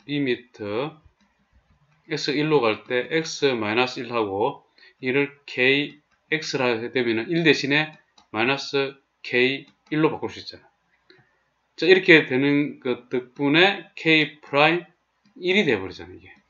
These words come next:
그래서, 어, 요런 식으로 됩니다, 또. 요 과정을 거치겠죠, 이게. 미분한 거. 똑같죠? 그죠? 요런 꼴이 되죠. 요거 미분하면은. 요런 꼴이 될 거예요, 그죠? 어, F, 어,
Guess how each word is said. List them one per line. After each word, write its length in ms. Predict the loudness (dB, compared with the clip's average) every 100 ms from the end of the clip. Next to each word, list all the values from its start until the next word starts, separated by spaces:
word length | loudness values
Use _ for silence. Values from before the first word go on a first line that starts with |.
| _ _ _ _ _ _ _
그래서, 480 | 2 4 6 4 2 -14 _ _ _ -8
어, 140 | -2
요런 240 | 2 4
식으로 500 | 2 0 0 4 4
됩니다, 360 | 2 0 0 -8
또. 200 | -16 -18 _ _ _ _ _ _ _ _ _ _ _ _ _ _ _ _ _ _ _ 2
요 140 | 6
과정을 320 | 6 6 4 0
거치겠죠, 460 | -4 -6 -6 -8
이게. 220 | -10 -12 -14 _ _
미분한 400 | -12 -8 -8 -8
거. 200 | -12 -20 _ _ _ _ _ _
똑같죠? 440 | _ -8 -8 -10 -16 _ _
그죠? 400 | -8 -4 -4 -4
요런 260 | 0 2 2
꼴이 200 | 2 0
되죠. 400 | 0 -2 -4 -6
요거 180 | -6 -4
미분하면은. 720 | -4 -6 -6 -6 -8 -8 -8 -10 _ _ _ _ _ _
요런 240 | -2 -2 0
꼴이 260 | 0 0
될 180 | -2 0
거예요, 220 | 2 2
그죠? 380 | 0 -4 -4 -6 _
어, 200 | -14 -14 -14
F, 560 | -16 -6 0 0 0 -6 _ _ _ _ _ -14
어, 180 | -14